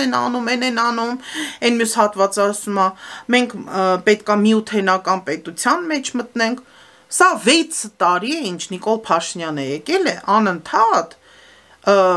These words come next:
հին լրագրողներից հատկապես մենք ասում ենք, բայց, ը, ոչ մի տեղ չի հասնում։ Եվ այդ ասելուց ինչ որ մի իմաստ կա, կարծում եմ չկա։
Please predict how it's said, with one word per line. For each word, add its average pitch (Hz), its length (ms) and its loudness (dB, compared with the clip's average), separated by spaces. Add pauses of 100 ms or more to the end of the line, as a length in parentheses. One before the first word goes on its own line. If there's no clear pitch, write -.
(140)
հին 269 240 4
լրագրողներից 165 960 0
հատկապես 143 720 -2
մենք 349 220 -6 (100)
ասում 165 380 -6
ենք, 127 180 -14
բայց, 170 240 -2
ը, - 680 -6 (200)
ոչ 233 160 2 (160)
մի 165 60 -8 (100)
տեղ 262 160 -4
չի - 240 -4
հասնում։ 175 460 -10 (260)
Եվ 339 220 4 (180)
այդ 370 240 0
ասելուց 190 720 -2 (240)
ինչ 247 100 2 (120)
որ 170 260 2
մի 165 80 -6 (160)
իմաստ - 560 -6
կա, - 140 2 (580)
կարծում 381 400 2
եմ 440 160 -4
չկա։ 196 360 0